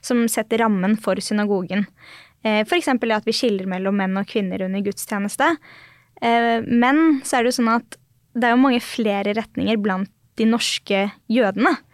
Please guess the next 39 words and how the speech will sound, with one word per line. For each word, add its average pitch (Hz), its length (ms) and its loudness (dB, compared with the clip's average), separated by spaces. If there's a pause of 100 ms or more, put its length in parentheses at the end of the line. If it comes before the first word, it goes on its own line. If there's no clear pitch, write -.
(440)
Eh, 226 140 2
det 214 60 2
er 220 40 2
jo 214 40 0
ikke 254 100 0
sånn 233 80 -2
at - 80 -4
alle 214 180 2
er 190 60 0
moderne 196 320 0
ortodokse, 208 420 -2 (240)
i 247 60 0
tillegg 208 360 -2
til 202 100 -2
at - 260 -6 (340)
jeg 220 80 -2
vil 220 80 2
egentlig 208 240 0
si 202 80 -2
at 202 140 -4
ortodoks 196 480 -4 (140)
er, 185 240 -6 (580)
ordet 214 320 2
ortodoks 226 400 0
ikke 220 180 -4
beskriver 196 600 -2
menigheten 196 500 -2
vår 185 240 0 (340)
og 214 60 -4
synagogen 202 540 -2
vår 196 420 -2
veldig 190 240 -2
bra, 247 300 2
for - 240 -8
vi 220 80 2
er 190 240 -4 (500)
veldig 269 400 4
mye 262 200 4
mer 202 200 4